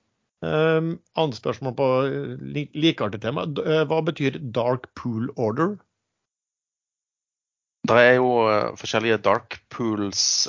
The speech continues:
Speaker 2: eh, som, eh, opererer på forskjellige børser. Altså dette er volum du ikke ser, det er store ordre.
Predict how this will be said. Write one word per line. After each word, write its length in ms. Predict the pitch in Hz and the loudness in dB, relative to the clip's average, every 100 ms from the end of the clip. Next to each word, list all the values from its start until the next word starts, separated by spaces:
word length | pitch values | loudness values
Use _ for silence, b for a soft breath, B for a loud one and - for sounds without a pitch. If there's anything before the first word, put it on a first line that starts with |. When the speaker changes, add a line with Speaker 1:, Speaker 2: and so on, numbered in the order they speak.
| - | 2
Speaker 2:
eh, 160 | 95 92 | 2 2
som, 400 | - 92 92 92 | 0 -2 -2 -2
eh, 460 | 90 87 87 85 - | -2 0 -2 -4 -4
opererer 400 | 87 95 90 95 | 0 4 4 4
på 180 | - 90 | 2 -2
forskjellige 420 | - 87 87 90 | -2 -2 0 2
børser. 320 | 87 78 117 98 | 2 2 4 4
Altså 220 | 90 92 | 4 0
dette 220 | 78 - | 0 4
er 300 | 90 82 85 | 4 4 0
volum 420 | 90 90 87 95 | 0 0 0 0
du 80 | 92 | -2
ikke 220 | 85 - | 0 0
ser, 340 | - 98 107 113 | 2 6 6 6
det 100 | 92 | 2
er 100 | - | -2
store 320 | 87 80 90 87 95 | -6 -4 -2 -2 0
ordre. 200 | 127 | 0